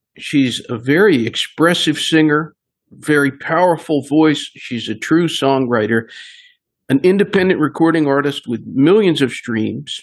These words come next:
to her name. And you've seen her on The Voice, American Idol. Something that she has that's a very unique distinction, I think, is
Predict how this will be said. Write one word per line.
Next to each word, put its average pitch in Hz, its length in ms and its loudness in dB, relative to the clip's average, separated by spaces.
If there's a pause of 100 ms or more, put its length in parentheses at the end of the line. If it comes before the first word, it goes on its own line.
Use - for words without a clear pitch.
(240)
to 120 80 -6
her 101 200 -4
name. 113 460 -4 (480)
And 139 380 0 (1000)
you've 117 220 -4
seen 127 240 -2
her 123 180 0
on 110 160 2
The 113 80 0
Voice, 190 680 2
American 127 460 0
Idol. 135 480 2
Something 139 400 0
that 127 180 2
she 123 160 -2
has 120 520 0
that's - 180 -6
a 107 140 0 (180)
very 120 280 2
unique 117 460 2
distinction, 117 600 -2
I 110 140 0
think, 110 380 -6 (520)
is 120 600 0